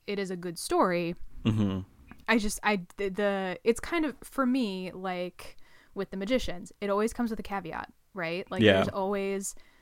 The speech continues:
Speaker 1: that context so informs the reading of the material that you're looking at and the adaptation of the material that you're reading. Like, without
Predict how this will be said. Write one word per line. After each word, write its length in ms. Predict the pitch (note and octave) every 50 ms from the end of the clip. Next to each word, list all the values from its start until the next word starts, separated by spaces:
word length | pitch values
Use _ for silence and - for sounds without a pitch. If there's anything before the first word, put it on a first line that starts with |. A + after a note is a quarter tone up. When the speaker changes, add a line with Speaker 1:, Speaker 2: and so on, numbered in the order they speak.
| _ -
Speaker 1:
that 180 | G#3+ G#3 G#3 -
context 580 | - A#3+ - C4 A#3+ A#3 G#3 F#3+ - - - -
so 600 | - - - - - A#3 G#3+ G#3+ G#3 G#3 G#3 G3+
informs 960 | G3+ G3+ G3 G3 - - G3 F#3+ F#3 F3 F3+ F#3 E3+ E3 F#3+ - - - - - - _ _ _ _ _ _ _ - -
the 120 | - G3
reading 440 | F#3 G3 G3 F#3 F3+ F3 E3 E3+ E3 -
of 340 | - F3 E3+ E3+ F3+ - -
the 80 | -
material 500 | F#3 F3 - - E3 D#3+ - - - -
that 140 | - - -
you're 120 | F3+ - -
looking 260 | - - - - E3+
at 140 | E3+ - -
and 120 | F#3+ G#3
the 100 | G3+ G#3 -
adaptation 600 | - E3+ E3+ F3 - - - - D4 - - F#3 F3+
of 100 | F3 F#3
the 60 | F3+
material 460 | E3+ F3 - - - - - - -
that 120 | - - -
you're 120 | - F#3+
reading. 380 | - - - - - - - G3+
Like, 280 | G3+ F#3+ F#3+ - - - - - - - - _ _ _ _ _ _ _ _ _ _ _
without 460 | - G3+ G3+ G3 - G3 F#3+ F#3+ -